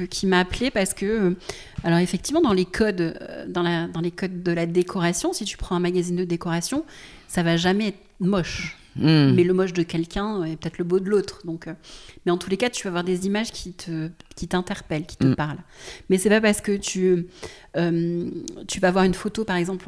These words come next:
Speaker 1: on parlait tout à l'heure de la table de ferme. Tu sais, l'image de la table de ferme, donc c'est beau, c'est le bois, c'est tout ça, mais c'est surtout les moments que tu vas partager en famille ou entre amis.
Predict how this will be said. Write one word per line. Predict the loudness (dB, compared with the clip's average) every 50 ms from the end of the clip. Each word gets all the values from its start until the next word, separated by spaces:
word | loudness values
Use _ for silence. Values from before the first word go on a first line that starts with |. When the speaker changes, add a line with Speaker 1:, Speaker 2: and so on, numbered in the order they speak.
| -10
Speaker 1:
on | -8 -8
parlait | -4 -4 -4 -4
tout | -4 -6 -6
à | -4
l'heure | -2 -2 -2
de | -2 -2
la | -4 -2
table | -2 -2 -4 -2 -4
de | -6
ferme. | -6 -4 -4 -4 -4 -2 -4 -6 -8 -12 _ _
Tu | -14 -8
sais, | -2 0 2
l'image | 2 2 2 2 2 0
de | 0
la | -2 -2 -2
table | -4 -6 -6 -4
de | -6 -8
ferme, | -6 -4 -2 0 0 0 0 -2 -4 -12 -20 -16 -10 -8
donc | -8 -8 -6
c'est | -8 -8
beau, | -4 -2 -2 -2 -2
c'est | -2 -2 -4 -6
le | -6
bois, | -4 0 0 2 2
c'est | 0 -2 -6
tout | -8 -8 -4
ça, | -4 -4 -4 -4 -10 -18 -20 -20 -20 -6 _
mais | 0 0
c'est | 0 0
surtout | -2 -4 -8 -8 -6 -4
les | -2 0
moments | 2 2 2 0 -2
que | -4
tu | -4 -6
vas | -4
partager | -4 -6 -8 -4 -2 -2 0 0 0
en | -2
famille | 0 0 0 0 0 0 -2
ou | -2 -4
entre | -4 -4 -4 -4 -2
amis. | -2 -2 -2